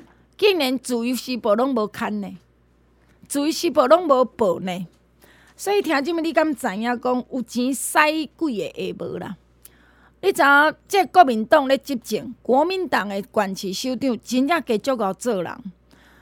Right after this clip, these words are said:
国民党的立委议员足够做人，真正因真正足够做人的，因甘啦。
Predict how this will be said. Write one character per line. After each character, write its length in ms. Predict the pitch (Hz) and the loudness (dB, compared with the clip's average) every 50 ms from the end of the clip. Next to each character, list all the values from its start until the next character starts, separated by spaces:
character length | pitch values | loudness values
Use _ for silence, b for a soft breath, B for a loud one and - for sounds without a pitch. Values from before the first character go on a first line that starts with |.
| b b b b | b b b b
国 160 | - 403 415 | -2 0 0
民 200 | 349 311 294 302 | 0 0 0 0
党 120 | 247 392 370 | 0 0 2
的 160 | 330 277 240 | 0 0 -2
立 200 | 226 220 220 - - | -2 -2 -4 -4 -2
委 160 | - 349 381 302 | 0 0 0 0
议 180 | 220 214 208 | 0 -4 -6
员 260 | 190 - 190 208 233 - _ _ | -4 -4 -4 -4 -6 -8 _ _
足 160 | - 370 359 | -2 -2 0
够 180 | 247 247 220 220 | 2 2 2 2
做 240 | - 269 262 220 | 0 0 0 0
人， 100 | 180 120 - - 247 - _ _ _ _ _ _ _ _ _ _ _ _ _ _ _ | -2 -4 -8 -14 -20 -20 _ _ _ _ _ _ _ _ _ _ _ _ _ _ _
真 220 | - - 302 294 262 | -10 -6 -6 -4 -2
正 200 | 285 262 220 202 - _ | 0 -2 -2 -2 -6 _
因 220 | - 330 320 330 - | -6 -4 -4 -4 -4
真 180 | - 302 320 | -4 -4 -2
正 100 | 370 381 | -2 -2
足 140 | - 381 359 | 0 0 2
够 160 | 285 247 226 | 2 2 2
做 180 | 226 262 285 254 | 2 2 0 0
人 80 | 214 170 - - | 0 -2 -6 -10
的， 120 | 80 92 - | -14 -16 -12
因 200 | - 269 262 254 - _ - | -10 -8 -8 -8 -8 _ 2
甘 320 | 330 302 285 285 285 277 | 4 4 4 4 2 -2
啦。 200 | 262 - - - | -4 -4 -6 -10